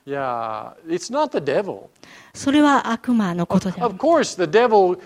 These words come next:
Speaker 1: maybe has, is used in some way, but that's not the real thing.
Speaker 2: もちろん悪魔はそのことを何とか使いたいと思ったかもしれません。
Speaker 1: Yeah, yeah. This is Gamban time.
Speaker 2: でもこれは岩盤をた-、の、
Speaker 1: Bedrock time.
Speaker 2: 岩盤の時だったんです。
Speaker 1: Yeah,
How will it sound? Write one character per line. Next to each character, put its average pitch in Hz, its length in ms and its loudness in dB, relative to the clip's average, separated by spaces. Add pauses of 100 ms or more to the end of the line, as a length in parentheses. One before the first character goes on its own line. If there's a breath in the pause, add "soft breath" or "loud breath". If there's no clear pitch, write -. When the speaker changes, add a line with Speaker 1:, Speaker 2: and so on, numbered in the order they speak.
(100)
Speaker 1:
maybe 208 420 2
has, 196 480 -2
is 170 240 -2
used 190 340 -2
in 180 100 -4
some 214 220 -2
way, 190 140 0
but 165 120 -2
that's 240 300 -4
not 220 200 -2
the 214 80 -2
real 190 500 -2
thing. 135 320 -8 (220 loud breath)
Speaker 2:
も 294 140 2
ち 330 120 0
ろ 320 240 8
ん 269 80 6
悪 247 160 2
魔 240 60 8
は 214 60 4
そ 247 100 2
の 240 60 0
こ 254 100 0
と 226 80 2
を 185 40 0
何 226 300 2
と - 220 -4
か 185 240 -4
使 - 240 -2
い 285 60 -2
た 320 120 2
い 262 60 -2
と - 100 2
思 247 140 6
っ 285 40 0
た 233 120 -2
か 277 80 4
も 240 80 4
し 196 100 -2
れ 202 80 2
ま 196 80 -2
せ 143 140 -6
ん。 175 60 -4
Speaker 1:
Yeah, - 20 -10
yeah. - 0 - (200 loud breath)
This 233 320 -4
is 165 160 -6
Gamban 190 600 -4
time. 170 440 -14 (580 loud breath)
Speaker 2:
で 226 100 2
も 202 140 0
こ - 140 2
れ 214 80 4
は 180 80 0 (220)
岩 208 180 -2
盤 247 320 4
を 233 80 2
た-、 - 280 -10 (160)
の、 214 140 -2
Speaker 1:
Bedrock 208 640 -2
time. 170 340 -8 (400 soft breath)
Speaker 2:
岩 202 140 2
盤 262 180 2
の 254 80 2
時 226 240 -6
だ 196 60 -4
っ 175 60 -8
た 160 120 -14
ん - 20 -16
で 139 100 -14
す。 - 240 -10
Speaker 1:
Yeah, 120 440 -6